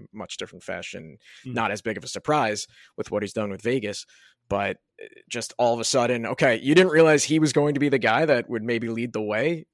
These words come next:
Speaker 1: for a, a team that ended up not winning the series. But, uh, so we can look back almost fondly in a way of what Riley Smith did because the Islanders beat the Panthers in twenty sixteen. And, uh, maybe if there are some diehard Leafs <laughs>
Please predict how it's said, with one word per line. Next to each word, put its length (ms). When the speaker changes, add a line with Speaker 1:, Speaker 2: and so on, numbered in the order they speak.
Speaker 1:
for 360
a, 300
a 100
team 220
that 140
ended 200
up 180
not 360
winning 220
the 60
series. 480
But, 220
uh, 140
so 120
we 120
can 120
look 180
back 360
almost 280
fondly 360
in 80
a 60
way 220
of 120
what 140
Riley 260
Smith 260
did 160
because 440
the 100
Islanders 320
beat 320
the 80
Panthers 380
in 80
twenty 260
sixteen. 600
And, 240
uh, 280
maybe 420
if 140
there 160
are 40
some 200
diehard 420
Leafs 240
<laughs> 60